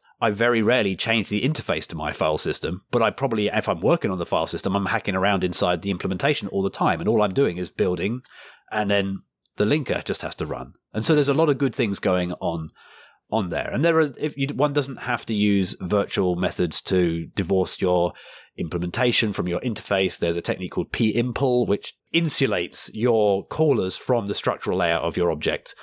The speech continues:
So if you have, like, an int and a float as member variables, and you decide to add a char later on, of course, you've changed the size of your object, which means anyone who has one of your objects in there has to be rebuilt and all these kinds of things. So there are ways and means around those, those two, but it, that does come with a runtime cost.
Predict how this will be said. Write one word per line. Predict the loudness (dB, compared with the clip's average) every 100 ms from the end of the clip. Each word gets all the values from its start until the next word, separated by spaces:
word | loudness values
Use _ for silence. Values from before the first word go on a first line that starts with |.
| -14 -2
So | 0
if | 2
you | 0
have, | 0 0
like, | -2
an | 0
int | -2 -2
and | -2
a | -2
float | 2 2 2
as | -2 -4
member | 0 0 0
variables, | 2 4 4 4 2 2
and | 2
you |
decide | 0 0 0
to | 0
add | -2
a | -2
char | 0 2 2 2
later | 0 -2 0
on, | -2
of | -2
course, | -4 -4
you've | -2
changed | -2 0
the | -2
size | 2 2 2
of | 2
your | 2 2
object, | 2 -2
which | -2 -6
means | -4 0
anyone | 2 2
who | 0
has | 0 0
one | 2 2
of | 2
your | 4 2
objects | 2 -2 -2 -4
in | -4
there | -2 -2 -6 -16 -16 -4
has | -4 -2
to |
be | -2
rebuilt | 0 2 4 4 4 2
and | 0
all |
these | 2 2
kinds | 0 -2 -2
of |
things. | -6 -6 -2
So | 0 0 -2 -14 -16 -16 -20 -20 _ _ 0
there | 4
are | 4
ways | 2 2 4 2
and | -2
means | -2 -2 0
around | 2 2 2
those, | 0 0 -2 -10 -2
those | 0 0
two, | 0 0
but | 2
it, | 0 -2 -2
that | 0 2
does | 2 0 0
come | 0
with | 0 2
a |
runtime | 0 -2 -2 -6 -6
cost. | -8 -8 -10 -16